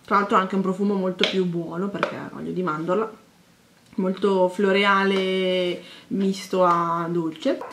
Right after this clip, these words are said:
Anche questo qui mi è piaciuto tantissimo, come quell'altro che vi ho fatto vedere prima, perché è lo stesso discorso, vi lascia la pelle morbidissima, persiste un sacco la profumazione sul corpo. E ho finito questo gel d'aloe dell'Equilibra,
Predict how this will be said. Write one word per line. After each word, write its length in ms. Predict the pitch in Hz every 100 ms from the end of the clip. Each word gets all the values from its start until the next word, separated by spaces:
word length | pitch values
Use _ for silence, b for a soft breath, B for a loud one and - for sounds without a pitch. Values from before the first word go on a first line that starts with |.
| B
Anche 180 | 262 240
questo 240 | 226 233
qui 140 | 262 370
mi 100 | 339
è 40 |
piaciuto 340 | 233 226 226 -
tantissimo, 580 | 233 254 285 - 311
come 260 | 294 226 214
quell'altro 380 | 233 220 208 214
che 60 |
vi 60 | 196
ho 40 |
fatto 200 | 185 180
vedere 220 | 190 220 247
prima, 220 | 262 277
perché 440 | 233 202 202 214
è 40 | 202
lo 120 | 220
stesso 260 | 226 214
discorso, 480 | 220 208 - 196 190
vi 80 | 202
lascia 240 | 220 220
la 60 | 208
pelle 220 | 208 202
morbidissima, 580 | 190 196 220 254 - 294
persiste 480 | 208 208 226 214 214
un 100 | 208
sacco 260 | - -
la 80 | -
profumazione 680 | 190 185 196 196 - 202 196 B B B B
sul 260 | 262 262
corpo. 500 | 262 247 233 - 277
E 280 | 277 220 202
ho 60 | 190
finito 600 | 190 294 359 415 415 403
questo 580 | 277 269 - 254 247 208
gel 400 | 220 208 208 196
d'aloe 400 | 180 180 185 185
dell'Equilibra, 920 | 185 180 180 190 170 175 226 392